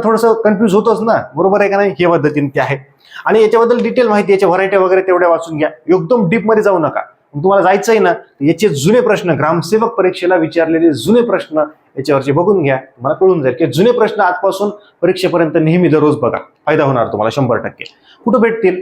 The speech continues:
मार्केटमधलं एखादं पुस्तक घ्या, कुठल्याही पब्लिकेशनचं घ्या, काहीच वाद नाही. प्रिव्हियस इयरचे प्रश्न, ग्रामसेवकचे जुने प्रश्न, जुने. चला पुढे, गळीत धान्यवर्गीय पिके हे प-, मा-, बघा याच्याबद्दल हे कुठले कुठले आहेत, मग याच्यात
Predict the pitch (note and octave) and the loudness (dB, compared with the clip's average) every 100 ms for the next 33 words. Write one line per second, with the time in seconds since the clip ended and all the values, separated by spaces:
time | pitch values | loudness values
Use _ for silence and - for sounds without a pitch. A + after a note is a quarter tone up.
0 | - F3+ F3+ F3+ G3+ G3+ G3+ G3+ G#3 - | -4 -2 -2 0 0 0 0 0 -2 -2
1 | G#3 G3+ G3 F#3+ - G3+ F#3+ F#3+ F#3 F#3 | 0 0 -2 -6 -2 0 0 0 0 0
2 | F#3 E3 D#3 D3+ E3+ E3 D#3 D3+ C#3 C#3 | -2 -2 -2 0 0 0 0 0 -4 -4
3 | C#3+ C#3+ C#3+ D3+ D3 D3+ D#3 D#3+ C#3 C#3 | -2 0 2 0 -2 -4 -6 -4 -2 -2
4 | C#3 C3+ C3+ C3+ D#3 C4 B3 D3+ B2 C3+ | -2 -4 -6 -2 2 2 2 0 -2 -4
5 | A3+ - _ _ A#2 E3+ G3 G#2 - _ | -4 -6 _ _ -2 0 2 0 -8 _
6 | _ _ _ _ - B2 - - _ _ | _ _ _ _ -4 -4 -4 -12 _ _
7 | F#3+ G#3+ A3+ - - _ _ _ _ _ | -2 0 0 -4 -14 _ _ _ _ _
8 | _ _ _ _ _ - A#2+ F#3 A3+ G#3 | _ _ _ _ _ -14 -2 0 0 -4
9 | - C3+ E3+ G3 F#3+ F3+ F#3 F3 - D3+ | -6 -2 2 2 2 2 0 0 0 -4
10 | - G3+ G3 - D3+ D3+ D#3 D#3 D#3+ D#3 | -6 -6 -4 -4 -2 0 0 0 2 2
11 | D3+ C#3+ C#3 C#3+ D#3+ D3 C3+ B2 A#2+ A#2+ | 2 2 2 0 0 0 0 0 -2 -4
12 | - _ - C3+ C#3+ | -8 _ -6 -2 0